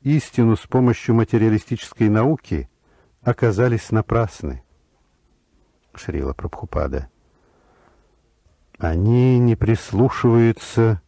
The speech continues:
к доброму совету. Если вы дадите хороший совет, то человек рассердится. Предположим, вы принесли домой змею и говорите ей:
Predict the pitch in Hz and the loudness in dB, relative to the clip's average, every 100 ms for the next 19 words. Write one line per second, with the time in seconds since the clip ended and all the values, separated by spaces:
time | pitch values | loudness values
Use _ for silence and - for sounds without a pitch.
0 | _ - 87 80 113 117 107 113 113 - | _ -12 -8 -2 0 0 0 0 0 -2
1 | - 113 123 123 - - 64 - _ _ | -2 0 0 -2 -4 -10 -10 -12 _ _
2 | _ _ _ _ - - _ _ _ _ | _ _ _ _ -20 -20 _ _ _ _
3 | 226 226 - 208 214 190 185 202 185 151 | -4 -2 0 2 2 2 0 0 0 2
4 | 139 127 - - 147 147 - 151 - 170 | 4 2 0 -2 2 2 2 -2 0 2
5 | 190 233 202 - - _ _ _ _ _ | 2 2 0 -4 -20 _ _ _ _ _
6 | _ _ - 226 240 - 208 208 220 226 | _ _ -4 0 0 0 2 2 2 0
7 | - - - - 113 - - 151 185 165 | -6 -20 -10 -2 -2 -2 -4 2 2 0
8 | 170 160 - - 151 143 _ _ _ _ | -2 -4 -6 -2 -2 -4 _ _ _ _
9 | _ - - - _ _ _ - 190 - | _ -20 -20 -20 _ _ _ -6 -4 0
10 | 202 208 160 160 147 185 - 143 143 135 | 2 2 4 4 4 2 2 2 4 2
11 | 151 170 127 120 143 147 123 95 113 113 | 0 0 2 2 4 4 2 2 2 2
12 | 143 170 131 104 107 110 131 - 110 101 | 2 2 2 2 2 2 0 0 0 2
13 | 101 92 | 2 0